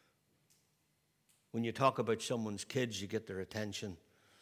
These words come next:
either good or bad. You can say something really bad about me, I'll cope with that all right. But if you say something really bad about my kids,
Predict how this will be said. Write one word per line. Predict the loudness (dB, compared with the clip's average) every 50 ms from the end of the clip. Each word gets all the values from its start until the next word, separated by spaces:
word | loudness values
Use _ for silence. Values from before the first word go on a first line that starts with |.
| -20 -20 -20 _ _ _ _ _ _ _ _ _ _ -4
either | -2 -2 0 0
good | 0 2 2 4
or | 2
bad. | 2 2 2 2 2 0 -2 -4 -8 -14 -20 -20 _ _ _ _ _ _ _ _ _ -20 -20 -20 _ _ _ _ _ _ _ _ _ _ _ _ _ _ _ _ _ _ _ _ _ _ _ _ -10
You | -8 -6
can | -4 -4
say | 0 2 2 2 4 2 0 -2
something | -2 -4 -4 -4 -4 -4 -2
really | -2 0 0 0
bad | 0 2 2 4 4 2
about | 2 0 -4 -4 -2
me, | 0 0 0 0 0 0
I'll | -2 -2 -2 -2
cope | -4 -4 -4 -4 -4 -2
with | 0 0
that | 2 2 2
all | 2 2 2
right. | 2 2 0 0
But | -2 -6
if | -8 -6
you | -6 -4
say | -2 -2 -2
something | 0 -2 -2 -2 0
really | 0 0 0 0
bad | 2 2 4 4 4 2
about | 0 -2 -4 -6
my | -8
kids, | -6 -2 0 0 0 0 -2 -6 -8 -12